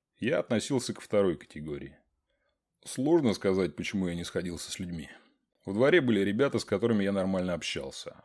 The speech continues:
В школе нет. Каждый был сам за себя. Я это видел лучше других, наверное.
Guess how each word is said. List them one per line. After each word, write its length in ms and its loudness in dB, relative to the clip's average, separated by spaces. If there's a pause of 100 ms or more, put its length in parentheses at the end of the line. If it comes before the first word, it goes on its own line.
В 80 -18
школе 380 -4
нет. 460 -8 (360)
Каждый 380 2
был 200 -2
сам 300 -6
за 120 -8
себя. 500 -12 (640)
Я 120 2
это 160 0
видел 260 6
лучше 280 4
других, 500 -2
наверное. 560 -14